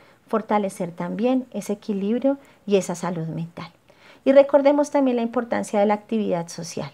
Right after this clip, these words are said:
No nos quedemos solamente en el celular. También intentemos fortalecer ese proceso de acompañamiento con el otro. Tenemos las redes para que podamos comunicarnos con esas personas que amamos. Entonces no olvidemos que tenemos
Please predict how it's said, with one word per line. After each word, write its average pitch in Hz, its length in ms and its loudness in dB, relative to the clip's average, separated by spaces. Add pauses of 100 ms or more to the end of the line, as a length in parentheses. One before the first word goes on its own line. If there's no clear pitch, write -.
(100)
No 254 140 -4
nos 339 200 -4
quedemos 226 400 -2
solamente 220 500 -4
en 202 60 -4
el 196 80 -6
celular. 180 480 -8 (520)
También 214 280 0
intentemos 240 640 0
fortalecer 214 720 0
ese 214 220 -2
proceso 185 640 -4 (360)
de 214 60 0
acompañamiento 202 840 -2
con 208 180 -4
el 180 160 -2
otro. 208 380 -2 (260)
Tenemos 196 440 -4
las 202 300 -2
redes 214 460 0
para 175 260 -8
que 175 120 -6
podamos 185 580 -4 (300)
comunicarnos 214 800 0
con 190 180 -8
esas 165 240 -6
personas 160 460 -6
que - 140 -10
amamos. - 480 -16 (400)
Entonces 214 260 -2
no 233 100 2
olvidemos 247 440 2
que 254 100 -6
tenemos 208 480 -4